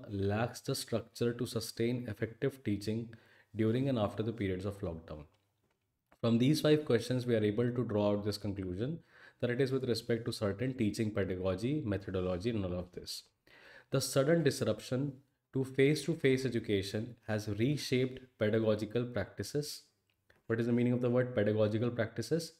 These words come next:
Teaching practices, and led to the rapid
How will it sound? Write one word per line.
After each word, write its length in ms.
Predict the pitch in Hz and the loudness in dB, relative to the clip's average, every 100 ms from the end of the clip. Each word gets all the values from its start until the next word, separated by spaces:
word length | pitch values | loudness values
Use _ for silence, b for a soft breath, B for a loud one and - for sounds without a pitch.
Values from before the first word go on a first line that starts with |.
| - | -4
Teaching 320 | 104 113 104 | -2 0 0
practices, 560 | 107 - 113 139 139 - B B B B | -2 -2 -4 -2 -2 -6 B B B B
and 240 | 123 123 | 2 4
led 260 | 143 160 - | 4 4 2
to 100 | 151 | 2
the 160 | 156 | 4
rapid 600 | 113 107 107 151 147 - | 4 4 4 4 4 4